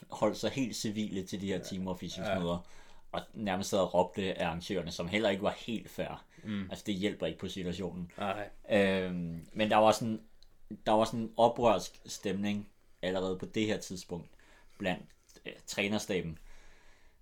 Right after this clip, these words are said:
Speaker 1: øh, landene imellem. Øh, ja,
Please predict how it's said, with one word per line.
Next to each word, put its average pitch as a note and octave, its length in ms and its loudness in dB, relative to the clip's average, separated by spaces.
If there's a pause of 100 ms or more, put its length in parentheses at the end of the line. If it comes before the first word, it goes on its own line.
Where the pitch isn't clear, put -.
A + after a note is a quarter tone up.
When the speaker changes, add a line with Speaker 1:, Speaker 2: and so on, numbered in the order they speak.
(160)
Speaker 1:
øh, D#2+ 220 -4 (380)
landene F#2 340 -2
imellem. E2+ 380 -4 (160)
Øh, F2 920 0 (840)
ja, F2 80 -10